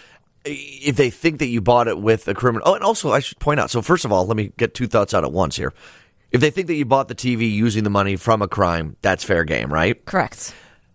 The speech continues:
Speaker 1: Do they ever have to charge you with the crime?
Speaker 2: No, never. In fact, a lot of people don't get charged with a crime, or sometimes if they g-, do get charged with a crime, it could be two years later.
Speaker 1: So they take your stuff.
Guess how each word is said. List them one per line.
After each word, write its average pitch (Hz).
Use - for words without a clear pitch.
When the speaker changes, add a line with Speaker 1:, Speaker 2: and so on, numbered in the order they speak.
Speaker 1:
Do 156
they 190
ever 214
have 214
to 127
charge 143
you 170
with 175
the -
crime? 175
Speaker 2:
No, 240
never. 180
In 208
fact, 214
a 185
lot 185
of 233
people 185
don't 165
get 202
charged 156
with 156
a 170
crime, 165
or 202
sometimes 208
if 202
they 185
g-, 180
do 214
get 208
charged 180
with 160
a 170
crime, 175
it 175
could 190
be 175
two -
years 190
later. 202
Speaker 1:
So 208
they 175
take 202
your 247
stuff. -